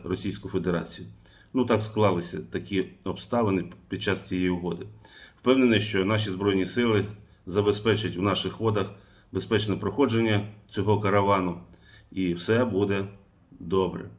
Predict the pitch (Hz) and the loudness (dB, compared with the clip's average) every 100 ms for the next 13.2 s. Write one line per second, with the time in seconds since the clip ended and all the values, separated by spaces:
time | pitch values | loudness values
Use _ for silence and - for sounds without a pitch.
0 | - - - - - - - _ - - | -20 -20 -20 -20 -20 -20 -20 _ -10 0
1 | 110 110 107 110 117 143 120 104 92 110 | 4 4 4 4 6 4 4 2 2 2
2 | 104 98 104 107 95 - 98 104 104 98 | 2 2 2 4 2 2 2 2 2 0
3 | 104 101 95 95 87 98 95 95 95 104 | 2 2 2 -2 -4 -6 -6 -2 0 4
4 | 123 127 113 101 95 90 - 95 101 98 | 4 4 4 2 -2 -6 -4 0 0 0
5 | 87 90 101 110 107 - 95 92 90 87 | -4 -2 0 0 0 -2 0 0 0 -4
6 | 92 - - - _ - - - 95 98 | -6 -10 -20 -20 _ -20 -20 -12 -2 0
7 | 87 - 110 110 85 92 90 87 82 - | 0 4 4 4 2 0 0 0 -4 -8
8 | 92 87 104 104 107 90 85 87 - _ | -6 -2 0 0 -2 -4 -4 -10 -20 _
9 | _ _ - 90 87 - - - - - | _ _ -8 -4 -4 -4 -12 -20 -20 -20
10 | _ _ _ 101 110 120 113 101 98 85 | _ _ _ 0 4 4 4 0 -4 -6
11 | - 92 87 90 104 117 117 107 98 101 | -6 -8 -6 0 2 4 2 0 -2 -2
12 | 104 113 104 104 95 101 107 104 104 98 | 2 2 2 2 0 2 2 2 4 2
13 | 90 | 0